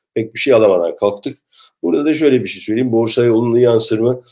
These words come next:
O andaki borsa, borsanın haleti ruhiyesi neyse ona uygun olarak bir tepki verir borsa. Çünkü şu anda oldukça olumsuz ve mutsuz durumda borsa. Herhangi bir iyi haberi çok fazla satın almayı tercih ediyor.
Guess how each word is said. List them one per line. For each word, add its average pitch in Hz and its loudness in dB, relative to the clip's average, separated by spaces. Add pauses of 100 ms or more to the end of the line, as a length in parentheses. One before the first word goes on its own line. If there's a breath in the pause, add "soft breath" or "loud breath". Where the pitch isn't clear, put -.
(120)
O 123 4
andaki 123 2
borsa, 113 -4
borsanın 110 -2
haleti 107 -2
ruhiyesi 110 -4
neyse 120 -2
ona 110 0
uygun 101 -4
olarak 101 -4 (280 soft breath)
bir 117 -10
tepki 113 -4
verir 101 -2
borsa. 92 -4
Çünkü - -18
şu 117 -2
anda 110 0
oldukça 110 -4
olumsuz 107 -6
ve 101 -4
mutsuz 101 -8
durumda 87 -6
borsa. 87 -2 (340 loud breath)
Herhangi 131 0
bir 98 -6
iyi 127 2
haberi 104 -2
çok - -6
fazla 113 0
satın 107 -2
almayı 104 2
tercih 107 0
ediyor. 120 -2